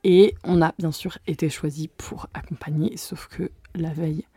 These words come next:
le doigt de pied n'allait pas bien, elle ne pouvait pas mettre de chaussures, elle avait du mal à marcher.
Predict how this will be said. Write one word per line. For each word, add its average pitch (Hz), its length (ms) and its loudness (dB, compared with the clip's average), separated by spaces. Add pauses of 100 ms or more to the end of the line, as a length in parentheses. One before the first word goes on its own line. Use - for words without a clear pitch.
(380)
le 180 140 4
doigt 170 140 4
de - 40 -4
pied 156 140 -2
n'allait 156 180 0
pas 156 120 -8
bien, 156 280 -4
elle 160 180 -4
ne 156 60 -4
pouvait 156 200 -12
pas 156 100 -10
mettre 160 180 -8
de - 60 -10
chaussures, - 400 -10
elle - 60 -10
avait - 160 -10
du - 140 -10
mal 165 120 -2
à 165 60 -6
marcher. - 480 -10